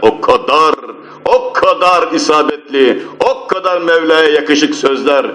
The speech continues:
Resul-i Ekrem sallallahu aleyhi ve selleme yakışık sözler vesaire. Sanki ayet diyor ya ulema. O adam diyor ki Allahu Teala bir insana eğer bir iyilik murad ederse,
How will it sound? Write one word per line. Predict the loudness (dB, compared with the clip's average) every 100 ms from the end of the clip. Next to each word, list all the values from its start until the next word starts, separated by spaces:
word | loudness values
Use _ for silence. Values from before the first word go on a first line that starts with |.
| -12 -18 -18
Resul-i | -8 -4 -4
Ekrem | -2 -2 0
sallallahu | -2 0 0
aleyhi | 0
ve |
selleme | -2 0 0
yakışık | 0 0 -6
sözler | 0 0 2 -2 -2
vesaire. | -2 0 0 2 2 0 -2 -8 -8
Sanki | -4 -2 -4 -4 0
ayet | 2 2 2 0 0
diyor | 2
ya | 2 2 0 -4 -10 -20 -20 -20 -10 -2
ulema. | 0 2 0 -2 -8 -20 -20 -20 -20 -20 -20 -12 -4 0
O |
adam | 0 0 -4 -4 -8 -2
diyor | -2 -2
ki | 0
Allahu | 2 4 2 0 0
Teala | 0 2 0 -4 -8 -10 -18 -16 -10
bir | -8 -4
insana | 0 2 2 0 0 0
eğer | 2 2 -2
bir | -2
iyilik | 0 2 0 2
murad | 2 2 0 -6
ederse, | -6 -4 -4 -2 0 0 -2